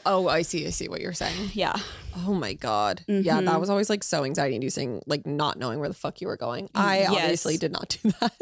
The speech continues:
Speaker 2: I, I, I was, like, ang-,
Speaker 1: <laughs> The
Speaker 2: anxious.
Speaker 1: first day of school, I was probably, like, blacked out.
Speaker 2: <laughs> You're like, "I don't give a
Speaker 1: <laughs>
Speaker 2: fuck where I'm going." <laughs>
Speaker 1: I'm like, "Oh, the-,"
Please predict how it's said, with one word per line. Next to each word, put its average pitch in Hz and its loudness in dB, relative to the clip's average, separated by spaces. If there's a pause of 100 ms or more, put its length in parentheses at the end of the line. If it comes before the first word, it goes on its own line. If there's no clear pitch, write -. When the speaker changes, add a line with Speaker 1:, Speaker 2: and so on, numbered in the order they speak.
(120)
Speaker 2:
I, 185 4
I, 175 4
I 180 4
was, 180 0
like, 170 2
ang-, 175 4
Speaker 1:
<laughs> - 4
The 165 -4
Speaker 2:
anxious. 175 4
Speaker 1:
first 302 4
day 262 4
of 240 4
school, - 2
I 208 4
was 202 2
probably, 185 2
like, 175 2
blacked - 2 (160)
out. 240 2
Speaker 2:
<laughs> - -
You're 359 4
like, 320 4
"I 302 6
don't - 4
give 269 0
a 233 4
Speaker 1:
<laughs> - -
Speaker 2:
fuck 247 4
where 220 2
I'm 226 2
going." 180 2
<laughs> 254 2
Speaker 1:
I'm 285 2
like, 277 4 (120)
"Oh, 226 6 (240)
the-," 214 -2